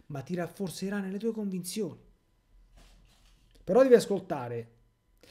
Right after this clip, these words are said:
non devi fare finta di sentire pensando che stia dicendo un sacco di cretinate. Cioè devi avere la capacità, il coraggio anche, la saggezza di dire,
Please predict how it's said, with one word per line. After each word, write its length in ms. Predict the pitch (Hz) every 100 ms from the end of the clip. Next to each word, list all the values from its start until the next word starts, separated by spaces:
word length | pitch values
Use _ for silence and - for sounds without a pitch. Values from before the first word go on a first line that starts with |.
| - - -
non 260 | 147 170
devi 380 | 185 - 196 160
fare 200 | 147 151
finta 300 | 147 175 156
di 80 | 147
sentire 420 | 143 147 190 175
pensando 440 | 139 139 165 147 135
che 60 |
stia 160 | 117 151
dicendo 280 | 143 165 147
un 80 |
sacco 300 | 120 175 170
di 100 | 143
cretinate. 800 | 131 139 123 127 107 104 104 113 _ _ _ _ _
Cioè 260 | - 170 143
devi 580 | 233 233 208 180 - - _ _ _ _ _ _ _ _ -
avere 760 | 160 185 190 156 139 117 - _ _ _ _ _ _ _ _ _ _ 165
la 120 | 139
capacità, 840 | 143 131 165 - 170 190 156 - -
il 160 | 160
coraggio 680 | - 185 220 165 120 113 120
anche, 340 | 113 98 - 135
la 100 | 151
saggezza 420 | 165 143 113 135
di 80 | 135
dire, 340 | 127 127